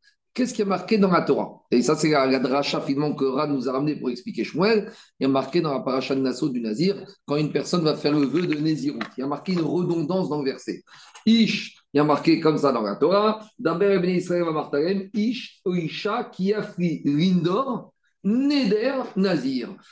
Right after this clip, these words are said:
Donc, il y a les Azir. Pourquoi il y a marqué Nazir et Azir ? Dit la Braïta, Mikan, de là on voit, chez un Nézirut, Chal Nézirut. Que une Nézirut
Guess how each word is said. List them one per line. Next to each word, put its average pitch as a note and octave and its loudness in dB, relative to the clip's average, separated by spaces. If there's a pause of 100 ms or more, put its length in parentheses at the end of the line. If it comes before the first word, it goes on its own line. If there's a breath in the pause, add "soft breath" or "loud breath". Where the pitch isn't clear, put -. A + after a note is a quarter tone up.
(100)
Donc, G3+ 2 (160)
il D#3 4
y - 4
a G#3 4
les G3+ 8
Azir. C#3 4
Pourquoi G#3+ 2
il B3 2
y - 0
a - 2
marqué F#3 2
Nazir E3 0
et B2+ -2
Azir ? B2 -4 (100)
Dit C#4 0
la A3+ 0
Braïta, A#2+ 0
Mikan, F3+ 0
de D#3+ 2
là E3+ 0
on C#3+ 0
voit, B2 -2 (260 soft breath)
chez - -4
un B3 0
Nézirut, A#3+ 0 (120)
Chal C4 0
Nézirut. A3+ -2 (480 soft breath)
Que F#3+ -2
une G#3 0
Nézirut F#3+ 0